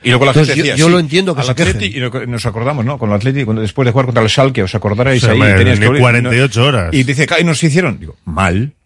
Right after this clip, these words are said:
Speaker 1: Claro.
Speaker 3: Sí, sí.
Speaker 1: Pues esto también está mal. O sea, una cosa que se haga mal no quiere decir que le tengas que hacer
Speaker 2: Que
Speaker 1: el
Speaker 2: hay-,
Speaker 1: mal
Speaker 2: que
Speaker 1: al
Speaker 2: haya que
Speaker 1: otro.
Speaker 2: hacerlo mal
Speaker 1: O sea, hay que
Speaker 2: siempre.
Speaker 1: hacerlo
Speaker 2: Eso
Speaker 1: bien.
Speaker 2: es, eso es,
Speaker 1: <laughs> Entonces
Speaker 2: eso es.
Speaker 3: Pero una vez, una vez de que está hecho y que son tres días, que no son cuarenta y ocho horas como el día del Schalke, que es verdad que tienen menos descanso,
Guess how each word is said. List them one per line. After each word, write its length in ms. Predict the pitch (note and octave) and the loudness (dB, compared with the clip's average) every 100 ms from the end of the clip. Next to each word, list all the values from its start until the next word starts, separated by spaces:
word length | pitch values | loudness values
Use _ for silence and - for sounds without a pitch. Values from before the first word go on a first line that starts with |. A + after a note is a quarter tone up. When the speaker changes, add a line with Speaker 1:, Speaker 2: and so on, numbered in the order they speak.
| _ _ _ | _ _ _
Speaker 1:
Claro. 160 | D2 | -4
Speaker 3:
Sí, 160 | C3 A2+ | 0 0
sí. 140 | G#2+ | 0
Speaker 1:
Pues 140 | G#2 G#2 | 0 0
esto 140 | - | -2
también 180 | B2 C3 | -2 0
está 160 | - G#2+ | 0 0
mal. 260 | G#2 B2 | 2 0
O 60 | - | -2
sea, 120 | A2+ | -2
una 160 | C3+ C3+ | -2 0
cosa 180 | D3+ | -2
que 80 | A2+ | 0
se 80 | G#2+ | 0
haga 140 | C#3 | 0
mal 220 | D3+ F3 C#3 | 0 0 0
no 120 | C#3 | 0
quiere 180 | D#3 C#3+ | 0 0
decir 180 | C#3+ | -2
que 120 | C#3+ A#2+ | -2 -2
le 40 | |
tengas 220 | D3+ C#3 | -2 -2
que 80 | B2+ | 0
hacer 140 | A#2 | 0
Speaker 2:
Que 60 | C3 | 2
Speaker 1:
el 20 | |
Speaker 2:
hay-, 60 | - | 2
Speaker 1:
mal 100 | A#2 | 2
Speaker 2:
que 80 | D3 | 2
Speaker 1:
al 40 | |
Speaker 2:
haya 80 | D3 | 2
que 40 | G#3+ | 2
Speaker 1:
otro. 80 | D3+ - | 0 -2
Speaker 2:
hacerlo 220 | D3 D3 | 0 0
mal 160 | D3+ D3 | 0 0
Speaker 1:
O 40 | |
sea, 120 | D3 | 0
hay 80 | C#3+ | 0
que 60 | C3 | 0
Speaker 2:
siempre. 80 | C3+ | 0
Speaker 1:
hacerlo 200 | F3+ G3 | 0 0
Speaker 2:
Eso 100 | A2 | 0
Speaker 1:
bien. 160 | G#3+ D#3+ | 0 0
Speaker 2:
es, 140 | D#3 | -4
eso 340 | B2 B2+ G#2+ F2+ | -8 -8 -8 -6
es, 140 | - | -6
Speaker 1:
<laughs> 40 | - | -6
Entonces 180 | A2 A2 | -6 -6
Speaker 2:
eso 120 | F#2 | -6
es. 160 | - - - | -10 -14 -2
Speaker 3:
Pero 120 | C3 | 0
una 120 | D3+ F3+ | 2 2
vez, 180 | F3+ D3+ | 0 0
una 160 | D#3+ | 0
vez 100 | D#3 | 2
de 80 | E3 | 2
que 100 | D3 | 0
está 220 | C3 D3 | -2 0
hecho 160 | D#3 - | 0 0
y 60 | G#2 | -2
que 100 | G#2 | 0
son 180 | A#2+ | 0
tres 220 | A2+ A#2+ G#2+ | 0 0 2
días, 320 | D#3 A#2 - | 2 2 -2
que 100 | F#2 | -6
no 120 | F2+ | -2
son 140 | A2+ | -2
cuarenta 280 | G#2 G2+ F#2 | -2 -2 -2
y 40 | G#2 | 0
ocho 180 | A2+ | 2
horas 180 | A#2+ G#2+ | 2 0
como 320 | E2+ G#2 G#2 | 0 0 2
el 140 | G#2 G#2+ | 2 2
día 400 | A2+ G#2+ G#2+ G#2 | 2 2 2 0
del 240 | G#2+ G#2 | 0 0
Schalke, 420 | F#2 C3+ A2+ D3 | 0 -2 0 -4
que 80 | C3 | -2
es 80 | G2+ | 0
verdad 160 | A2 G#2+ | 2 0
que 80 | |
tienen 220 | G#2 A2+ G#2+ | 0 0 0
menos 260 | A2+ G#2+ | 0 2
descanso, 680 | G#2+ - C3 A#2 C3 D#3+ | 0 0 0 0 0 0